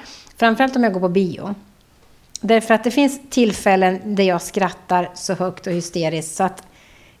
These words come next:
ingen annan kanske skrattar lika mycket. Eh, för jag ser någonting bortom det som sker just då. Mm. Eh, och, och då är man ju, då är det lite för mycket.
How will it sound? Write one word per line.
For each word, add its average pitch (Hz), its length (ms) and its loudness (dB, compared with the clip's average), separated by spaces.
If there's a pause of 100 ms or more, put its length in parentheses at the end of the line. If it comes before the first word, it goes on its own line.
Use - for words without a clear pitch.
(220)
ingen 247 340 6
annan 196 400 0
kanske 190 320 0
skrattar 233 480 0
lika 254 260 0
mycket. 170 360 -10 (960)
Eh, 180 880 -2
för 226 140 0
jag 214 160 4
ser 233 340 2
någonting 220 380 2
bortom 285 480 2
det 214 120 4
som 220 160 0
sker 233 360 0
just 202 340 -2
då. 196 320 2 (420)
Mm. 240 300 2 (920)
Eh, 208 320 2 (260)
och, 240 360 -2
och 247 100 0
då 269 160 2
är 226 160 6
man 208 180 2
ju, 208 140 0
då 208 140 0
är 220 60 4
det 214 60 2
lite 214 260 0
för 185 100 -4
mycket. 170 320 -10